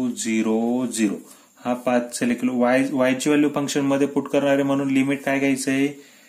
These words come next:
X tending to zero. Then our function will be what?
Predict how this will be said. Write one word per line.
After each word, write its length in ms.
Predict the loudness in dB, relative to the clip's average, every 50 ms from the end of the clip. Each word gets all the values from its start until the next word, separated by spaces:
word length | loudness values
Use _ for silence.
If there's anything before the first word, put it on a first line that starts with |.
| -20 -20 -20 _ _ _ _ _ _ _ -2
X 380 | 0 2 2 0 0 -4 -10 -12 -8 _
tending 400 | 2 4 4 6 6 6 4 4 2 2 2
to 120 | 2 4 4 2 0 -4 -8 -12 _ _ _ _ _ _ -20 -20 -20 -20 _ _ _ _ _ -8 -6 -4 -2
zero. 340 | -2 2 2 4 4 4 2 2 -2 -6 -12 -20 _ _ _ _ _ _ _ _ _ _ -20 -20 -20 -20 -20 _ _ _ _ _ _ -4
Then 260 | 0 2 2 2 2 0
our 180 | 0 0 -2 -2 -2
function 360 | -4 -4 -2 -2 -2 0 2 2
will 140 | 2 2 2
be 100 | 2 2 2
what? 280 | 2 0 -2 -2 -6